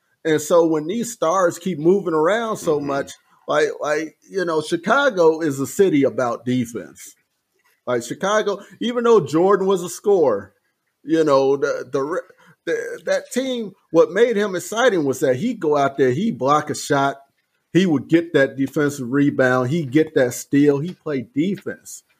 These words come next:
Speaker 1: You know, and Chicago's a defensive town. So when you don't play defense, I mean, that's the personality, and, and we don't like that. So if you don't stay in a city and you don't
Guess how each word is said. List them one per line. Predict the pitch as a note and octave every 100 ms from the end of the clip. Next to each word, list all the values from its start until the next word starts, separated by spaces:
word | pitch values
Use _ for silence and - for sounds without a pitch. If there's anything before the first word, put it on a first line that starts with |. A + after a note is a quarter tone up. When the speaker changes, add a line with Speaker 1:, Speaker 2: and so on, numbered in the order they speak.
| _ -
Speaker 1:
You | D3
know, | C#3+ C3
and | C3
Chicago's | - - A3+ G3+ D#3+ C3
a |
defensive | C3 D3 C#3+ D3 C#3 A#2+ -
town. | A3 B3 F#3 - -
So | D#3+ D3+ C#3 -
when | C#3+ D3
you | C#4+ B3
don't | F3+ E3+
play | F#3 E3+
defense, | E3+ C#4 B3+ F#3 E3 D#3 - _ _ _ _ -
I | E3
mean, | E3+
that's | F3 A3+ -
the |
personality, | - D#3 D3+ - B2 F#3+ B3+ F#3 A2 G2 F#2
and, | B2 A#2+
and | B2 A#2+ A#2 A2+ A#2
we | D#3
don't | D#3 C3+ A2
like | D#3 A3+ -
that. | G#2 - _ _ _
So | G3+ F#3
if | -
you | D#4+
don't | A3 D#3
stay | - F#3+ G#3+
in | G3
a | C#3
city | - G3+ F#3+ A#2+ A#2+ _ _ _
and | C3+ C#3
you | B3
don't | A3 E3+ -